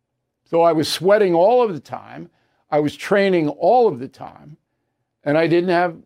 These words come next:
any inclination. I remember going once to a party. Good friend of mine, parents went to Florida, foolishly left him in charge of the house at eighteen years old. So he throws a party,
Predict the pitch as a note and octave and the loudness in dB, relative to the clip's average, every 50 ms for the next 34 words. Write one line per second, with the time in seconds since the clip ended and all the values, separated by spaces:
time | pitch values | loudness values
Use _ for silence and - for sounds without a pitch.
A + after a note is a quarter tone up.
0 | _ _ _ _ _ _ _ _ _ _ _ _ - D#3+ E3+ F3 F3+ F3+ F3 E3+ | _ _ _ _ _ _ _ _ _ _ _ _ -4 -2 0 0 0 0 0 -2
1 | E3 D3 - _ - D#3 D#3+ D3 - - C#3+ D#3 C#3+ D3 F3 G#3 A3+ G3+ - - | -4 -8 -10 _ -4 -2 -2 -2 -4 -6 -4 -4 -2 0 0 0 -2 -2 -4 -8
2 | - - _ _ _ _ _ _ _ _ - C3 C3+ C#3 D#3 F#3 G#3 A3+ A3 F#3 | -12 -18 _ _ _ _ _ _ _ _ -8 -4 -2 -2 0 0 0 0 0 2
3 | G3 F3+ F3 E3+ E3 D#3 D3 D#3 D3+ D3 - - C#3+ C#3 C#3 - _ - - - | 2 2 2 0 0 0 0 -2 -2 -4 -6 -6 -6 -6 -6 -8 _ -6 -2 0
4 | B3+ C4+ A3 E3+ B2+ A2+ - _ _ _ _ _ _ _ - E3+ G3+ G3+ - - | 0 0 0 -2 -4 -10 -14 _ _ _ _ _ _ _ 0 2 2 2 0 -2
5 | - G3 F3+ D#3+ C#3 - A2 G2+ - A2 A#2 C#3 C#3+ - _ - - D3 D#3+ D#3+ | -2 -2 0 -2 -4 -6 -10 -12 -18 -18 -18 -18 -18 -20 _ -8 -4 -2 -2 0
6 | D#3+ D#3+ D#3 - - D#3 D3+ - C#3+ - - - F3+ F3+ E3+ E3 D#3 D3 C3 C3 | -2 -2 -4 -6 -8 -8 -8 -8 -10 -12 -8 -2 0 2 2 2 2 0 -2 -4
7 | C#3+ D3 _ _ _ _ _ _ - F3 G3+ G#3+ G#3+ F#3+ F#3 D#3+ - - D3+ D3+ | -8 -12 _ _ _ _ _ _ -2 0 0 2 2 2 0 0 -2 -4 -4 -2
8 | D3+ C#3+ C#3+ D3 D3 - - D#3+ D#3+ D3+ C#3+ C#3+ - - D3+ C#3+ C#3 C#3 - B2 | -2 0 0 -2 -2 -4 -6 -8 -6 -4 -6 -6 -6 -6 -4 -4 -4 -4 -8 -12
9 | - A2+ G#2+ - F#3 G3 E3+ C#3 C#3 D3+ D3 - C#3 C3+ D#3 D3 C#3+ - - C#3+ | -16 -14 -6 -4 -2 0 0 0 -2 -4 -6 -6 -6 -4 -4 -4 -4 -6 -8 -8
10 | C#3 C#3 C#3 B2+ B2 A#2+ G#2+ D#3 D#3 D3+ C3+ B2 A#2 - _ _ _ _ _ _ | -8 -8 -8 -10 -12 -12 -10 -6 -6 -4 -6 -6 -8 -12 _ _ _ _ _ _
11 | _ _ _ - E3 D#3 D3+ D#3 D3+ C#3+ D3+ C#3+ D3 A#2 B2 - - A3 B3 A#3+ | _ _ _ -4 -2 -2 -2 -2 -2 -4 -4 -4 -6 -8 -12 -8 -4 -2 0 0
12 | G#3 D#3+ D3 C#3+ D3 | 0 0 -2 -4 -6